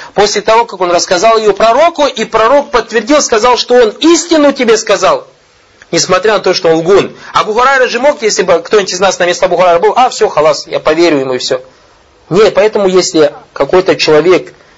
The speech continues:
говорит, что у него есть илм, и основа в нем бида, не приближайся к этому человеку. Но мы знаем, что он может говорить ложь, может говорить истину. Когда мы от него берем истину, когда нам большой алим скажет, что вот эти вот слова, че? Истина. Понятно или непонятно?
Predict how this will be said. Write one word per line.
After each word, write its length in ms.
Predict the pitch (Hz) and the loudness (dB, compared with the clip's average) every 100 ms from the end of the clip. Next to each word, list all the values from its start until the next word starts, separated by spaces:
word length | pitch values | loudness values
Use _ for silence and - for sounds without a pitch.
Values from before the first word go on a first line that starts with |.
| _ _ | _ _
говорит, 280 | - 127 147 | -4 0 0
что 160 | - 165 | 0 0
у 20 | |
него 120 | 156 | 2
есть 180 | 147 143 | 0 2
илм, 400 | 139 185 143 110 - - _ | 2 4 2 -4 -18 -20 _
и 100 | 151 | -2
основа 460 | 156 160 190 202 175 | 0 0 0 2 2
в 60 | |
нем 220 | 170 170 147 | 2 -2 0
бида, 420 | 208 226 220 226 - | -2 0 -2 -4 -10
не 120 | 160 | -14
приближайся 680 | 151 156 151 143 170 165 147 | -10 -4 -2 2 0 0 -4
к 80 | |
этому 240 | 147 139 131 | -4 -4 -4
человеку. 520 | - 131 117 117 120 _ _ _ _ _ _ _ | 0 0 0 -6 -10 _ _ _ _ _ _ _
Но 140 | 147 | 0
мы 120 | 180 220 | 2 0
знаем, 280 | 220 277 | 0 -2
что 160 | 254 220 | 0 0
он 60 | 208 | 0
может 180 | 202 | 0
говорить 220 | 185 190 190 | 2 0 2
ложь, 260 | 220 220 | 0 0
может 220 | 180 156 | -2 -2
говорить 240 | 147 165 180 | 0 -2 -2
истину. 400 | 180 - 131 107 - - | -4 -2 -4 -6 -14 -10
Когда 340 | - 180 185 285 | -4 -2 0 0
мы 140 | 269 | 0
от 100 | 247 | -2
него 220 | 226 220 | 2 2
берем 260 | 208 220 214 | 2 2 2
истину, 420 | 214 233 226 214 | 2 -4 0 0
когда 360 | - 165 185 196 | 0 -2 0 -2
нам 120 | 170 | 0
большой 320 | 160 - 175 | -2 -2 0
алим 280 | 147 190 170 | 0 0 -4
скажет, 320 | - 160 151 | -4 -4 -4
что 140 | - | -4
вот 180 | 147 147 | -4 0
эти 180 | 202 202 | 0 0
вот 180 | 143 139 | -2 -2
слова, 300 | 147 151 165 | 0 2 0
че? 260 | - 170 175 - _ _ _ | 0 -4 -4 -12 _ _ _
Истина. 360 | 139 143 - 120 | -6 -6 -6 -8
Понятно 440 | 110 151 202 208 | -2 0 -2 -2
или 120 | 156 143 | -4 -4
непонятно? 540 | 135 135 135 127 127 | -4 -2 -2 -4 -8